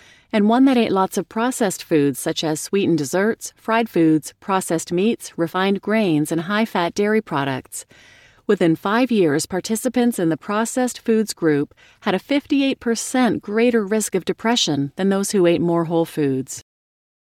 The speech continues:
A plant-based diet may alleviate depression and anxiety. An eighteen-month study published in the American Journal of Health Promotion tested the impact of a low-fat vegan diet on well-being and workplace productivity.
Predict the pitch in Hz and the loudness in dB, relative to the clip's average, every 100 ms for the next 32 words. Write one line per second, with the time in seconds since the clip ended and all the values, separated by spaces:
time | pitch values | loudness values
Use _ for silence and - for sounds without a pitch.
0 | _ 233 - 302 302 208 175 180 151 147 | _ -4 2 2 4 2 2 0 2 2
1 | 175 175 170 202 214 180 143 - 156 196 | 4 4 6 4 4 4 4 2 -2 -2
2 | 190 - 185 - 170 175 175 160 151 143 | -2 0 0 2 2 4 4 2 2 2
3 | 147 139 131 131 _ _ _ _ _ _ | 2 0 -2 -6 _ _ _ _ _ _
4 | 220 240 294 - 269 233 202 196 - - | 2 4 4 4 6 6 4 0 -4 -2
5 | 160 135 - 180 196 - 180 160 160 160 | 0 0 0 -2 -2 -2 0 2 2 0
6 | 190 233 220 190 170 175 170 190 185 - | 0 2 2 2 2 0 -2 -4 -4 -4
7 | - 202 160 156 156 139 143 _ _ - | -4 -2 0 -2 -2 -2 -4 _ _ -4
8 | 254 - 240 233 240 247 196 147 175 160 | -2 -2 0 2 2 2 0 -2 0 0
9 | 160 185 214 214 185 165 202 226 202 160 | 2 2 0 0 -2 0 0 2 2 2
10 | 151 139 151 - 185 175 185 208 220 208 | 0 -2 -4 -4 -2 0 0 0 0 0
11 | 196 202 175 170 208 - 220 214 - 160 | 0 2 0 0 -4 -2 -2 -2 -4 -2
12 | - - 233 175 139 135 | -2 -2 -2 0 -2 -4